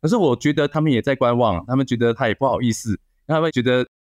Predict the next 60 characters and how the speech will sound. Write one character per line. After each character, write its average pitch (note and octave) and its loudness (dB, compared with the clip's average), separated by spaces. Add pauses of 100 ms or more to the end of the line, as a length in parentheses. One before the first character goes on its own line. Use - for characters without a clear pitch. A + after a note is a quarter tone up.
(180)
大 C3 0
家 A#2+ 2
在 A2+ 2
看 G#2 -2
呢， D#2 -4
所 A#2 -2
以 G2+ 0
我 G#2 -6
感 A#2 0
觉 C#3 0
大 D3 -2
家 C3 -2
都 C#3 2
会 C3+ 0
比 F2+ -6
较 G#2 0
礼 F2 0
让 F#2+ -2
一 F#2 -6
点。 - -16
我 G#2+ -6
感 B2+ -2
觉 C#3+ 2
最 D3+ -2
近 D#3 0
有 A2+ 4
一 - 0
点 G#2+ 0
改 D2+ -4
善， - -6 (280)
不 G#3+ 0
懂 D#3+ 2
是 D3 -2
不 E3 -2
是 E3+ 0 (220)
我 G#2+ 0
自 D#3+ -4
己 B2+ -2
的 A2 2
心 B2 0
理 G#2 2
作 A2 0
用， F#2+ 2
但 F3 0
是 G3 2
我 C3+ 2
觉 G#2 -2
得 G#2 0 (200)
这 F3+ 0
些 D3 0
报 C3+ 0
道， F2+ 0
这 B2 -2
些 A#2+ -2
事 C3 -2
情 G2+ -2
是 B2 -2
有 F#2 0
一 B2+ -2
些 A2+ 0